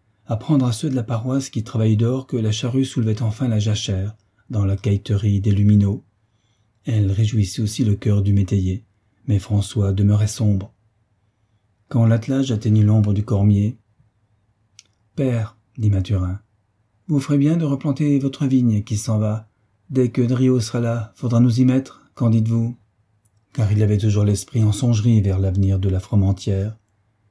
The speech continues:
Le métayer arrêta les bœufs, leva son chapeau, et ses cheveux parurent tout fumants. Il sourit de contentement. « Tu as de jolies idées, Mathurin.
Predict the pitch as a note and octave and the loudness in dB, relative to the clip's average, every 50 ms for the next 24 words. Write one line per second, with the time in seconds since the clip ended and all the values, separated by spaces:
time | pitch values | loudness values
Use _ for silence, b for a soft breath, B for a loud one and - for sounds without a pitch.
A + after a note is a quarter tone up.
0 | _ _ _ _ _ _ - - A2+ A2+ A#2+ G#2+ - C#3 B2 C3 D3 D3+ C3+ A2+ | _ _ _ _ _ _ -4 0 2 2 2 2 2 2 2 4 2 2 2 2
1 | G#2 A2 G#2+ A2 A2+ G#2 G#2+ G#2 G2+ G#2 G#2+ G#2+ A#2 C3 C#3 - _ - A2 G#2+ | 0 0 0 -2 -2 0 0 0 0 0 -2 -2 -4 -4 -6 -8 _ -2 -2 0
2 | G2+ G#2+ G#2 G#2 - - - A2 - - A2 A2 - B2+ B2+ C3+ C3+ b b b | 0 0 0 -2 -4 -6 -12 -10 -8 -8 -8 -6 -6 -4 -4 -4 -6 b b b
3 | b b b - A#2 - - A#2+ G#2 - - B2+ A2 G#2+ - G#2+ G2+ G#2+ A2 A#2+ | b b b -8 -8 -6 -4 -6 -6 -4 -2 -2 -2 -2 -2 -2 0 0 0 0
4 | A2+ G#2+ - - A2 G2+ - - A2 G#2+ G2+ G#2 G#2+ - _ _ _ _ _ _ | -2 -4 -4 -4 -4 -4 0 2 4 4 4 2 -2 -6 _ _ _ _ _ _
5 | _ - B2+ G#2+ G#2+ - D3+ C3 A2 A#2 A2 G#2+ G#2 G2 F#2+ - G2 F#2+ - G2 | _ -4 -4 -4 -2 -2 -2 0 0 2 0 0 0 -2 -2 -2 -4 -2 -2 -2
6 | F#2+ F2+ - G2+ F#2+ F#2+ - - _ _ _ _ _ _ _ _ _ _ _ _ | -2 -2 -2 -2 -2 -2 -4 -8 _ _ _ _ _ _ _ _ _ _ _ _
7 | _ _ _ _ _ _ _ _ _ _ - - C3+ C3+ C#3 C3 C#3 C#3+ D#3+ D3 | _ _ _ _ _ _ _ _ _ _ -6 -4 -2 0 0 0 0 0 0 0
8 | C3 C#3 C#3 C3 B2+ A#2 B2 A#2+ G#2+ G#2 - G#2+ G2 F#2+ F#2+ G2 A2 | 0 -2 0 0 0 2 2 2 0 0 0 -2 -2 -2 -2 -4 -6